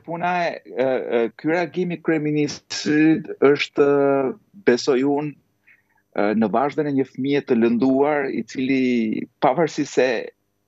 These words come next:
e di shumë mirë që ka bërë një faj, vërtet më të madhe që se kam bërë unë,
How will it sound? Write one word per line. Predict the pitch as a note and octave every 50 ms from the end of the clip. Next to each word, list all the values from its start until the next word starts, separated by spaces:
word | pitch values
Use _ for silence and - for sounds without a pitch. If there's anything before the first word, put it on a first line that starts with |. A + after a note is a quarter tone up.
| _ _
e | A#2 A2+
di | G#2+ C#3 D3
shumë | - - E3+ E3 E3 D#3+
mirë | D3+ C3 A2 G2+ -
që | G#2+
ka | - G2+
bërë | G2 G2+ B2 G#2+ A2
një | G#2
faj, | - A2+ G2 - - - _ _ _ _ _ _ _ _ _ _ _ _ _ _
vërtet | - B2 A#2 C3+ C#3+ C3+
më | A2
të | C3+ C#3
madhe | C#3+ C#3 B2+
që | A#2 A#2
se | B2 A#2
kam | A2+ A2 A2
bërë | G#2+ G2+ E2
unë, | - -